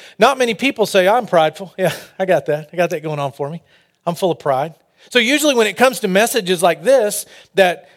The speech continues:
that I know you're not gonna be sitting at lunch today saying, "Well, I needed that. I need to know how prideful I am." You know, most of the time you don't verbalize that kind of thing. I usually just ask one of the other guys on the teaching <laughs> team to,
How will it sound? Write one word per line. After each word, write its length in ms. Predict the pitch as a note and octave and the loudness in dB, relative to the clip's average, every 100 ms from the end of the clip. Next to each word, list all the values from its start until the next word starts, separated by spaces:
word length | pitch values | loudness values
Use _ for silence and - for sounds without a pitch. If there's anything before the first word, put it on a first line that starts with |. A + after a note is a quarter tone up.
| _ | _
that 200 | F#3 F3+ | -2 -2
I 140 | E3+ F3 | 0 2
know 160 | G#3 | 4
you're 160 | C4 A3+ | 2 2
not 160 | G#3+ G#3 | -2 0
gonna 80 | |
be 100 | G3+ | -2
sitting 300 | F#3+ A3 G3+ | 0 0 0
at 80 | F3 | -2
lunch 220 | F3+ G#3+ | 0 0
today 160 | E3+ D#3 | -2 -4
saying, 280 | - C#3 C3+ | -4 -10 0
"Well, 140 | D#3+ | 2
I 60 | F3 | 2
needed 280 | G3 G3 F3+ | 2 -2 2
that. 220 | G#3+ F#3 | 2 2
I 80 | F3+ | -2
need 180 | G3+ G#3 | -4 -6
to 60 | |
know 160 | G3 G3+ | -4 -2
how 140 | G3+ | -2
prideful 500 | G3 F#3 F#3+ G3 F#3+ | 0 0 0 0 -4
I 140 | G3 F#3 | -2 -2
am." 240 | D3 E3 | -4 -6
You 80 | D#3 | -8
know, 80 | D3+ | -4
most 280 | F3 A3+ | -2 -4
of 60 | G#3+ | -6
the 60 | G3+ | -4
time 260 | G#3 G3+ | -2 -2
you 80 | F3 | 0
don't 260 | F#3 G3 D#3 | -2 -2 -2
verbalize 460 | F#3 A#3+ F#3+ C#3 | -2 2 0 0
that 180 | C3+ C#3+ | -2 -4
kind 140 | C#3+ | -6
of 100 | C#3 | -10
thing. 180 | C#3+ D#3 - - | -8 -10 -12 -10
I 60 | - | -4
usually 320 | G#3 B3 A3+ | -2 0 0
just 240 | F3 E3+ E3 | 0 -4 0
ask 300 | E3 E3 F3 | 0 0 -4
one 80 | |
of 60 | E3 | -4
the 60 | D#3+ | -2
other 140 | E3 | -2
guys 180 | D3 C3+ | -2 -4
on 100 | C#3+ | -8
the 60 | |
teaching 360 | C3 F3+ D#3+ C3 | -10 -14 -12 -16
<laughs> 80 | - | -10
team 200 | - D#3+ | -4 -2
to, 140 | D3+ | -4